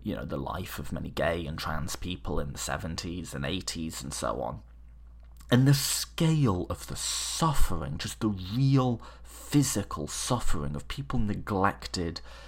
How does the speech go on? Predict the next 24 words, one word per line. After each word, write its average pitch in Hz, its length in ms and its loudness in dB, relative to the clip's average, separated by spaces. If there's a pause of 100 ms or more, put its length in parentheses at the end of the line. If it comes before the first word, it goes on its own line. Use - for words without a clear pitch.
(320)
and, 98 460 2
you 107 80 2
know, 87 120 2
trigger 107 380 6
warning 87 520 0
here, 87 540 -2 (140)
um, 87 520 0 (760)
their, 117 280 2
their 120 160 2
flesh - 840 -2
physically - 640 -4
decaying 92 920 -2
and 78 320 -8
rotting 95 400 0
off 87 180 -6
their 80 140 -4
bodies 98 460 -4
in 160 180 4
the 151 80 4
most 127 340 2
excruciating 95 920 -2
of 87 80 -4
pain, 82 440 -2
alone, 107 800 4